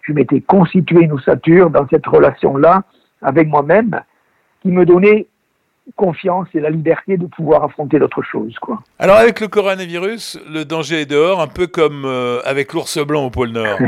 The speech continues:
Speaker 1: <laughs>
Speaker 2: Cet ours blanc, c'était devenu une obsession pour vous, comme, euh, le coronavirus pour ceux qui sortaient dehors il y a encore quelques semaines ?
Speaker 1: Ah, alors oui, il y avait, en allant au pôle Nord, il y a deux, deux, deux dangers.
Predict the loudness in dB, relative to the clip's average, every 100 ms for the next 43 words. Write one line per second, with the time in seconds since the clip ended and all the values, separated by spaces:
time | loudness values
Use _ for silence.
0 | 0 0 0 0 -2 -2 -4 -6 -6 -6
1 | -2 -4 -6 -10 -12 -10 -10 -10 -8 -10
2 | -8 -10 -8 -10 -8 -4 -6 -6 -8 -8
3 | -6 -6 -6 -10 -8 -6 -4 -6 -2 -2
4 | 0 -2 -4 -6 -8 -12 -16 -8 -8 -8
5 | -12 -12 -10 -10 -6 -2 -2 -4 -8 -10
6 | -6 -6 -6 _ _ _ -8 -6 -8 -6
7 | -8 -8 -16 _ _ 0 2 0 -6 _
8 | -20 -4 2 2 0 -2 -2 -2 -10 -20
9 | _ -20 -20 -10 0 2 4 2 _ _
10 | _ -6 0 2 2 -2 -4 -4 -6 -6
11 | 0 0 0 -4 _ _ -20 -6 4 4
12 | 4 2 2 4 2 0 0 0